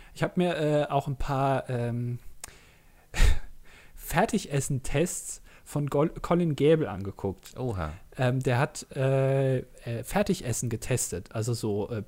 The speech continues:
Speaker 1: Fertigpizzen und, äh, Fertiglasagne und so.
Speaker 2: Ja.
Speaker 1: Und das fand ich sehr faszinierend, weil das ein, ein Mensch ist, der es schafft, ähm,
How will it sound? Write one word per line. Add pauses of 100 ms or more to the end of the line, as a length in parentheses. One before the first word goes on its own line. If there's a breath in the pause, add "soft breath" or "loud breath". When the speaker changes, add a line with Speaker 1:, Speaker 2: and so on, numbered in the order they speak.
(140)
Speaker 1:
Fertigpizzen
und,
äh,
Fertiglasagne
und
so. (100)
Speaker 2:
Ja.
Speaker 1:
Und
das
fand
ich
sehr
faszinierend,
weil
das
ein,
ein
Mensch
ist,
der
es
schafft, (640 soft breath)
ähm,